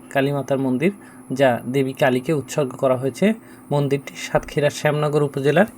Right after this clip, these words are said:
ঈশ্বরীপুর গ্রামে অবস্থিত। যশোরেশ্বরী নামের অর্থ যশোরের দেবী। ভা-, যশোরেশ্বরীকে সতীর একান্নটি পীঠের মধ্যে একটি হিসেবে বিবেচনা করা হয়।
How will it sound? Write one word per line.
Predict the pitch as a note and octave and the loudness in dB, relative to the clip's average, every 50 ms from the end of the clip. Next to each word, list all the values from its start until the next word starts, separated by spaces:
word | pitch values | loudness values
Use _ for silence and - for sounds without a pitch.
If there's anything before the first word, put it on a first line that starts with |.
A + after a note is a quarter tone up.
| - | 0
ঈশ্বরীপুর | F#3 F3+ - - - G#3 F#3+ F#3+ F3 - F3 D3+ | 0 2 2 4 6 6 8 6 6 6 2 2
গ্রামে | C#3 C3 C#3 C#3 C3+ C#3 C#3 C3+ | 4 4 4 4 4 2 2 0
অবস্থিত। | B2 B2+ B2+ - - D3 C#3 - A3+ A#3 - - - - - - - - - | 0 0 -2 -4 -6 -6 0 0 0 0 0 -8 -20 -20 -20 -20 -16 -10 0
যশোরেশ্বরী | C3 D3+ C#3+ - - F3 F3 F#3+ - - - F#3+ F3+ E3 | 0 0 0 2 -2 0 0 0 -2 0 0 2 2 2
নামের | D#3+ C#3+ C#3+ D3 C#3 | 2 0 0 2 2
অর্থ | C#3 C3+ C3+ - - F#3 A3+ A3+ - - - - - - - C#3 | 2 2 0 2 4 4 4 4 2 -10 -20 -20 -20 -12 -6 -4
যশোরের | A3+ D3+ D3 B2 - - D#3+ D#3+ D3+ C3+ | 0 0 0 0 2 2 4 4 4 4
দেবী। | B2+ C#3 C3+ B2+ D#3 G#3 A#3 - - - - - - | 4 4 4 4 4 0 -2 -2 -12 -20 -20 -10 -8
ভা-, | A#2+ A#2 - - - - - - - - - - - - - - - - - - - - - - - - - - - - - - - - - - - - E3 | -8 -8 -8 -12 -20 -20 -20 -20 -20 -20 -20 -20 -20 -20 -20 -20 -20 -20 -20 -20 -20 -20 -20 -20 -20 -20 -20 -20 -20 -20 -20 -20 -20 -20 -20 -18 -8 -4 2
যশোরেশ্বরীকে | D3+ F3 E3+ - - F#3+ F3+ F3+ - - - F#3 F3+ E3+ E3 - - G#3+ C4 - - - - - - - - | 4 4 4 4 4 4 4 4 2 2 2 2 4 2 2 4 4 4 4 2 -2 -16 -20 -20 -20 -20 -12
সতীর | - - - D#3+ C#3+ E3 D#3 D3 | -6 0 0 0 2 2 -2 0
একান্নটি | - D3+ - - - F#3 F#3 F#3+ F#3+ G3+ G3+ G3 G3 - - - - - - - F#3+ F3+ | 2 0 0 2 4 4 6 6 6 6 4 2 0 -4 -18 -20 -20 -14 -4 2 2 2
পীঠের | - - D#3+ D3+ - - F#3 E3+ E3 | 2 2 -4 -4 -2 0 2 2 4
মধ্যে | E3+ D#3+ C#3+ C#3 - G3+ A#3 A3 - | 2 0 0 2 2 4 4 4 2
একটি | D3 C3+ - - D#3+ | 0 -2 -2 -2 -2
হিসেবে | D#3 C#3 D#3 C3+ - D#3+ D3+ E3 G3 F#3+ | -2 0 -2 0 0 0 2 4 2 4
বিবেচনা | D#3+ D3 C#3 C#3 - - D#3 C#3+ C#3+ | 4 2 2 2 0 0 0 -2 -2
করা | C3+ - C#3 C#3 C3 | 0 2 4 2 4
হয়। | A#2 C#3+ E3+ A3 | 2 2 0 0